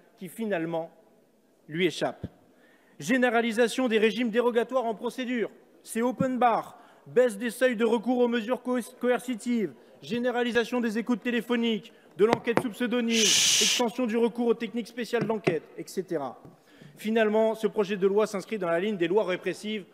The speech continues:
dont nous sommes encore en train de discuter avec ce volet de loi anti-casseurs. Soi-disant anti-casseurs, par ailleurs. La réduction, alors que c'est une loi anti-manifestation.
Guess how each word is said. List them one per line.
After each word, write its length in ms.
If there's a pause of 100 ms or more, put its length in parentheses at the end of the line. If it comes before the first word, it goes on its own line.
(300)
dont 180
nous 140
sommes 280
encore 280
en 100
train 200
de 40
discuter 440
avec 180
ce 100
volet 300
de 100
loi 300 (220)
anti-casseurs. 680 (1300)
Soi-disant 560
anti-casseurs, 540
par 200
ailleurs. 220 (720)
La 100
réduction, 640
alors 140
que 80
c'est 100
une 80
loi 140
anti-manifestation. 840